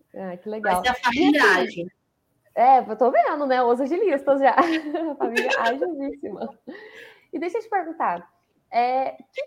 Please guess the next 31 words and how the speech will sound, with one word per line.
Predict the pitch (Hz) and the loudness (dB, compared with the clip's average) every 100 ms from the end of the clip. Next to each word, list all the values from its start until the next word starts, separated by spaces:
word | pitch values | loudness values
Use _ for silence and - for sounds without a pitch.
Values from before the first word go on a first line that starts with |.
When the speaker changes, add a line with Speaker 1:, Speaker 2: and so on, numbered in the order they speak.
| 554 | -8
Speaker 1:
que... | 523 494 | -10 -10
muita | 233 320 349 | -8 -6 -4
gente | 330 294 320 - | -6 -6 -10 -12
fica | 294 294 | -10 -8
muito | 262 269 - | -8 -10 -10
preso | 262 247 254 262 | -4 -4 -4 -4
ainda | 247 226 254 262 226 | -6 -6 -10 -6 -6
em | 240 | -6
conteúdos | 240 247 247 254 240 240 | -8 -10 -6 -6 -6 -10
gratuitos. | 220 233 262 247 196 190 185 | -4 -4 -4 -8 -10 -10 -14
Por | 214 | -14
exemplo, | 208 190 202 | -12 -10 -10
a | |
Mind | 214 214 | -10 -10
Master | 214 214 233 240 | -8 -8 -8 -10
mesmo | 202 214 | -10 -12
é | |
uma | 208 | -14
empresa | 208 208 202 | -10 -12 -12
que, | - _ 208 _ _ _ _ | -16 _ -18 _ _ _ _
assim, | 190 208 | -12 -8
a | |
gente | 185 190 196 | -6 -8 -8
libera | 226 233 190 196 226 269 | -6 0 4 6 6 4
conteúdo | 254 233 220 214 240 269 | 2 -2 -2 0 -2 -2
gratuito | 262 233 - 214 240 302 | 0 -2 -4 -8 -8 -4
adoidado. | 269 427 - 190 - 185 | -4 0 2 2 0 -6
Faz | - 196 196 | -8 -8 -6
live, | 196 220 208 196 | -2 0 -2 -4
faz | 202 220 | -8 -8
podcast, | 202 - - 196 208 190 - | -12 -18 -8 -4 -2 -4 -8